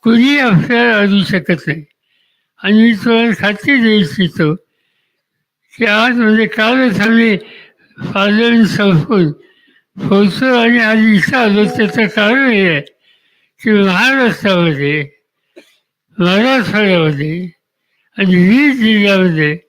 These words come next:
असं घडतंय, ही गोष्ट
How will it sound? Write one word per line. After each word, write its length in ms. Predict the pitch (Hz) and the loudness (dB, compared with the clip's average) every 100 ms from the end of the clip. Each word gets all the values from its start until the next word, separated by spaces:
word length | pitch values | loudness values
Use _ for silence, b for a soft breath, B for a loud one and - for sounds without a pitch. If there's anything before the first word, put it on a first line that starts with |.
| _ _ _ _ | _ _ _ _
असं 360 | - 185 - 214 | -4 -4 0 0
घडतंय, 680 | 175 180 175 175 247 254 254 247 - _ _ _ _ _ _ _ _ _ _ _ | 0 0 -2 -4 -2 -2 -2 -6 -16 _ _ _ _ _ _ _ _ _ _ _
ही 340 | - 208 254 233 | -6 -2 0 2
गोष्ट 420 | 220 247 240 | 2 0 -2